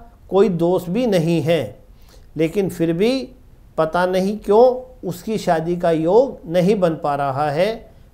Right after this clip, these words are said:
मैं बहुत परेशान हूँ, कृपया बताएं।" देखिए सुमन जी, आपको परेशान होने की आवश्यकता नहीं है। पाँच माह पश्चात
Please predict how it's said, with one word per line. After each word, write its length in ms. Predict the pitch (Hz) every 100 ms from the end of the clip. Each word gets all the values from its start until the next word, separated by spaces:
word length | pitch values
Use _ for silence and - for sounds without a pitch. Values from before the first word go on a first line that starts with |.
| -
मैं 280 | 165 208 175
बहुत 280 | 165 208 -
परेशान 500 | 151 143 160 151 156
हूँ, 360 | 196 240 - - - - -
कृपया 640 | 180 175 196 214 254 - - -
बताएं।" 460 | 165 160 151 110 95 - - - - - - - - - -
देखिए 340 | 180 208 233
सुमन 380 | 233 175 175 175
जी, 360 | 190 254 254 - - - -
आपको 380 | 165 175 - 208
परेशान 540 | 208 175 165 196 196
होने 260 | 180 175 170
की 120 | 175
आवश्यकता 560 | 156 156 - 147 156
नहीं 380 | 147 143 143 151
है। 360 | 175 233 - - - - - - -
पाँच 280 | 185 233 233
माह 220 | 196 180
पश्चात 680 | 185 170 - 180 233 -